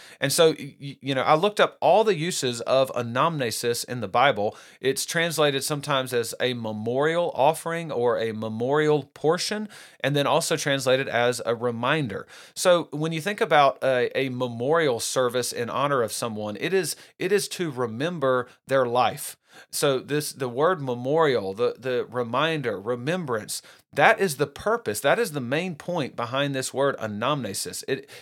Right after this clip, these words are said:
it sometimes is talking about sacrifices, but it doesn't have to mean sacrifices. And then let me, let me read Hebrews ten three again.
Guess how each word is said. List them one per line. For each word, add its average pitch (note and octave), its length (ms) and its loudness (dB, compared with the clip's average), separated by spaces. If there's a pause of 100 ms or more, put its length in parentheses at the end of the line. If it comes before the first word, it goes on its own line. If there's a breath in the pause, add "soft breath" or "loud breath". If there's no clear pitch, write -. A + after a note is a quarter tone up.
(120 loud breath)
it - 360 0
sometimes F3 840 0
is A#2+ 180 -4
talking D3+ 380 0
about B2+ 380 0 (240 loud breath)
sacrifices, A#2+ 880 0
but C#3+ 200 0
it A#2+ 160 -4
doesn't F3+ 440 2
have E3+ 420 0
to C#3+ 80 -2
mean B2 360 -6 (220 loud breath)
sacrifices. - 920 -2 (300 loud breath)
And C3 160 -2
then C#3+ 160 -2
let D#3+ 120 -2
me, G3 120 -4 (100)
let C#3 240 -4
me G#3 60 -4
read E3 200 -2
Hebrews D3+ 380 -6
ten D#3+ 260 -4
three D3 220 -2
again. G#2 340 -4